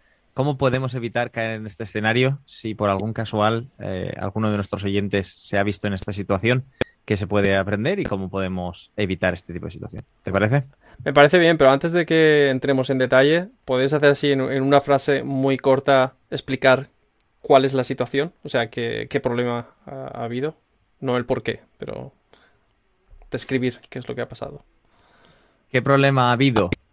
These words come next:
Speaker 1: El, el protocolo Terra se basa en la combinación de Luna y U S T, que es un stablecoin al-, algorítmica, y ambas dos se balancean.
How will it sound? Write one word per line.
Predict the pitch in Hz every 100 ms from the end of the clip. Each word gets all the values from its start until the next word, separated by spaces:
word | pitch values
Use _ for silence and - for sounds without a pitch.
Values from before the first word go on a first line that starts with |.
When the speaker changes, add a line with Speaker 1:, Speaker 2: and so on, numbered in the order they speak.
| -
Speaker 1:
El, | 117 110 107 104 101 95 90
el | 113 107 101 98
protocolo | 110 104 104 123 127 120
Terra | - 131 127 143 160 _
se | - 110
basa | 113 110 117
en | 110 107 104
la | 107
combinación | - 104 110 101 90 120 113 110 107
de | 104 101 98 95 -
Luna | 107 110 131 156 170 _ _ _ _ _
y | 135 123 117 110 107 120
U | 117
S | 104 95
T, | - -
que | 110
es | 101
un | 107
stablecoin | - 113 107 101 110 107
al-, | 101 95 -
algorítmica, | 113 104 101 104 117 110 123
y | 113
ambas | 107 107 -
dos | 110
se | 107
balancean. | 95 87 - 76